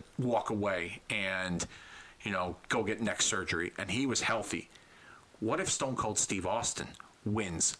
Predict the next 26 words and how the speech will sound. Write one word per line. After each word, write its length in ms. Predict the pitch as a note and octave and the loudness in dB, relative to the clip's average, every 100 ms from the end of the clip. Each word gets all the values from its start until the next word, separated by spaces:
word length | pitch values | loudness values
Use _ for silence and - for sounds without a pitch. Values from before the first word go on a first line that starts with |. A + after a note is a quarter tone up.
| - | -4
the 60 | A#2 | -2
World 280 | G2+ G2 G2 | -2 -2 -2
Wrestling 340 | F2+ - F#2 | 0 0 0
Federation 500 | - E2+ D#2+ - F2 | -2 0 0 0 0
Championship, 560 | - E2+ - D#2+ - G#2 | 0 -2 -4 -4 -4 -4
regains 480 | - G#2 G#2 G#2 G2 | -4 -2 -2 0 0
that 180 | F2+ - | 0 0
title? 340 | - E2 A#1+ - - - - - - - - - - - | -2 -2 -4 -8 -16 -20 -20 -20 -18 -18 -16 -18 -8 0
Where 180 | B2+ E3 | 2 4
does 140 | D#3+ | 4
he 160 | - D#3 | 2 2
go 160 | F2 | 0
from 200 | F2+ F2+ | 0 0
there 240 | F2+ F2+ - | 0 0 0
as 140 | - | -2
the 60 | F#2+ | 0
champion? 420 | G#2 F#2 - - - | 0 -2 -4 -8 -4
I 60 | G#2 | 0
mean, 340 | G#2 G2+ F#2+ - - - - - - - | 0 0 -2 -4 -6 -4 -2 -2 -4 -2
you 160 | A2 | 0
could 320 | - D3+ F3 D3+ | 2 2 2 0
insert 460 | C#3 B2 C3+ A2+ | 0 2 2 2
him 200 | B2+ A#2+ | 2 0
in 60 | G#2+ | 0
The 100 | F#2 | 0
Rock, 520 | G2 C#3+ D3 - | 4 6 4 2